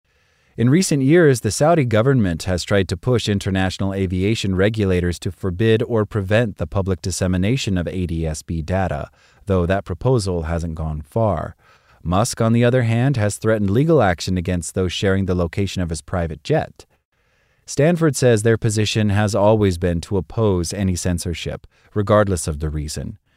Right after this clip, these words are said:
"How do you make that decision, that one person is good and one person is bad?" he says. Being independent and decentralized has come with significant advantages.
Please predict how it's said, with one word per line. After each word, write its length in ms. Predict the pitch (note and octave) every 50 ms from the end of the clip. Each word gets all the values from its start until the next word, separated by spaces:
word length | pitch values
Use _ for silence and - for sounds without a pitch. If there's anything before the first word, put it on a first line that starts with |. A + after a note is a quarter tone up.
| _ _ _ _ _ _ _ _
"How 140 | - A#2+ C3
do 80 | C3+
you 80 | C3 B2
make 220 | A2+ A#2 B2 A#2+
that 200 | - B2 G#2+ G2+
decision, 600 | - G2 - - C#3+ C#3+ A#2 - F2 D2+ F2 -
that 160 | E2+ F2+ F#2 F#2+
one 220 | G2+ G#2+ A#2 A#2
person 360 | - A2+ A2+ G#2 - G#2 G2+
is 140 | F#2+ F2+ F2+
good 280 | - A2+ A2 G#2 F#2+ F2
and 140 | E2 F2
one 140 | F2+ F2+ F2
person 320 | - F#2+ F2+ E2+ - F#2 F2+
is 100 | F2 E2
bad?" 400 | E2 G#2 G#2+ F2 D2+ D#2+ E2 -
he 180 | D#2 E2+ E2
says. 480 | D#2+ - E2 D2+ - G2+ - - - _ _ _ _ _ _ _ _ _ _ _ _ _ _ _ _ -
Being 240 | C3 C#3 D#3 D#3+ D#3+
independent 720 | D3 D#3 D#3 D#3 C#3 C#3 C#3+ D3 D3 D#3+ F3+ G3 - -
and 160 | A#2 G#2+ G2+
decentralized 840 | G#2 G2 - - B2+ C3 - - C#3 C3 B2 B2+ C3+ D3+ D3 - -
has 160 | A#2+ A#2 -
come 220 | - B2+ A#2+ A#2+
with 180 | A#2 A#2 A2+ -
significant 720 | - - A2+ G#2 A2+ B2 B2 A#2 B2 - - G2 F#2 F2+
advantages. 800 | E2+ F2 F#2+ F2+ F2 E2+ - F2 D#2 - D#2 D2 D2 - - -